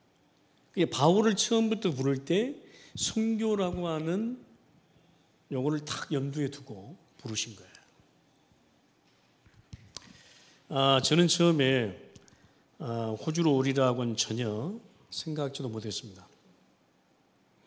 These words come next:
근데 하나님이 나를 부르실 때 이 선교라고 하는 것이 들어있었던 거죠. 예. 내 인생에.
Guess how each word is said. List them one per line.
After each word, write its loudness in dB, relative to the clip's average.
근데 0
하나님이 2
나를 0
부르실 -2
때 -2
이 -6
선교라고 -2
하는 -2
것이 -4
들어있었던 -8
거죠. -14
예. -16
내 -8
인생에. -8